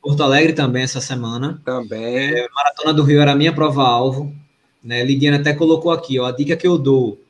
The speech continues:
Speaker 1: compre passagens aéreas reembolsáveis e só de corredores que podem devolver ou remarcar. É, mas assim, pelo menos com, com passagem é mais, é mais tranquilo. Hotel também foi, foi tranquilo, né?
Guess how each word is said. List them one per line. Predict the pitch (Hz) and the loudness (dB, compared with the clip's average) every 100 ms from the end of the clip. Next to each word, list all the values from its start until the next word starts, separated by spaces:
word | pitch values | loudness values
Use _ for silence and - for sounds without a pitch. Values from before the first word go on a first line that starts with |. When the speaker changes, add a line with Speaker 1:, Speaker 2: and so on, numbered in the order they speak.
| _ _ _ | _ _ _
Speaker 1:
compre | 147 170 175 | -4 -2 -2
passagens | 170 160 - 151 160 139 | -4 -6 -4 -4 -4 -4
aéreas | 135 120 127 131 | -4 -4 -4 -4
reembolsáveis | 127 143 147 143 113 110 117 135 - - | -4 -4 -4 -4 -6 -8 -6 -8 -10 -14
e | |
só | - 139 | -8 -6
de | 139 | -6
corredores | 143 143 131 123 - | -2 0 0 -4 -6
que | 135 | -10
podem | - 127 131 | -8 -10 -6
devolver | 127 131 113 123 | -6 -6 -6 -4
ou | |
remarcar. | 123 127 139 - - 107 101 _ _ _ _ _ _ _ _ _ _ _ _ _ _ - | -4 -6 -10 -10 -10 -10 -10 _ _ _ _ _ _ _ _ _ _ _ _ _ _ -14
É, | - - - _ _ | -12 -12 -16 _ _
mas | 185 247 | 0 2
assim, | 247 233 190 | 2 2 2
pelo | 202 | 2
menos | 202 196 | 2 0
com, | 202 196 175 | 0 2 2
com | 175 175 | 0 2
passagem | 175 - 165 175 | 0 2 0 2
é | 170 | 2
mais, | 185 180 | 2 2
é | |
mais | 170 175 | 0 -2
tranquilo. | - 220 147 127 135 135 - _ _ - | -2 -6 -2 0 -2 -6 -18 _ _ -4
Hotel | 147 143 147 | -2 0 0
também | 147 127 131 | 0 -2 -2
foi, | 147 135 | 0 0
foi | 131 139 | 0 -4
tranquilo, | 135 135 139 123 127 127 | -2 -4 -4 -4 -2 -2
né? | 156 | -6